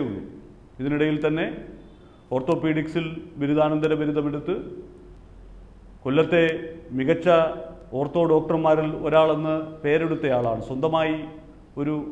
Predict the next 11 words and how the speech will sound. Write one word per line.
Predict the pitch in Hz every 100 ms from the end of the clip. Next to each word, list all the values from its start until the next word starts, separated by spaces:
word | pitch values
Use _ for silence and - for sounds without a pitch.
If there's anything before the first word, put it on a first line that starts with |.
| 135
ഓർത്തോ | 143 147 151 127
സർജറിയൊക്കെ | 143 143 139 165 156 156 160 151
ചെയ്യുന്ന | 147 147 143 143 - - - - 120
ആശുപത്രി | 143 160 151 156 143 139 135
നടത്തിക്കൊണ്ടിരിക്കുന്നയാൾ. | 131 139 135 131 120 113 98 85 80 - - - - - - - - - - - - - - - 110
അദ്ദേഹത്തിന് | 131 156 165 165 160 - 143
ഒരു | 143
ഏഴ് | 160 165
വയസ്സുകാരിയുടെ | 165 165 170 160 165 165 165 160
സർജറിയുമായി | 160 143 165 170 165 156 156
ബന്ധപ്പെട്ട് | 151 - - 160